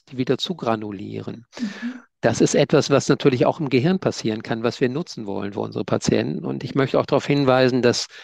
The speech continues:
Speaker 1: es weitere Forschungsarbeiten aktuell auch gibt, beispielsweise bei den Kardiologen oder
Speaker 2: Ja.
Speaker 1: Kardiochirurgen,
Speaker 2: Mhm.
Speaker 1: die dasselbe Verfahren nutzen am Herzen.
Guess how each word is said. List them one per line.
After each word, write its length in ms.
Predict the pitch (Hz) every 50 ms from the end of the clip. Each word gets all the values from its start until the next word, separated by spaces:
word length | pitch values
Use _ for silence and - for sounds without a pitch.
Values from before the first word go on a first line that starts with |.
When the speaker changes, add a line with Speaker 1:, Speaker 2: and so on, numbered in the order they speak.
| - - - - _ -
Speaker 1:
es 200 | - - 123 107
weitere 380 | 107 113 120 143 - - 139 113
Forschungsarbeiten 1000 | - - 127 131 131 - - 143 117 - - 131 120 123 117 120 123 - - 127
aktuell 380 | 123 - - - 135 139 135
auch 140 | 127 120 -
gibt, 380 | - 135 139 - _ - - - _ - - _ - _ _
beispielsweise 640 | - 120 120 127 - 139 - - 139 120 123 120 123
bei 140 | 113 120 113
den 180 | 113 113 113 -
Kardiologen 840 | - - 123 120 127 127 117 123 113 110 110 110 120 139 151 170 147
oder 160 | 135 120 113
Speaker 2:
Ja. 40 | 104
Speaker 1:
Kardiochirurgen, 1160 | - - 135 127 135 135 123 123 117 110 107 107 165 170 170 120 107 104 98 107 110 139 170 - - - -
Speaker 2:
Mhm. 200 | 208 208 202 202
Speaker 1:
die 140 | 220 127 120
dasselbe 1080 | 110 135 123 117 - - - - - - 135 - - _ 120 113 123 131 160 180 160 170
Verfahren 600 | - - 147 - - 151 139 143 147 143 139 127
nutzen 440 | 123 139 156 - - - - 143 -
am 300 | - 139 127 131 135 135
Herzen. 640 | - - - - 143 151 175 - - - 104 -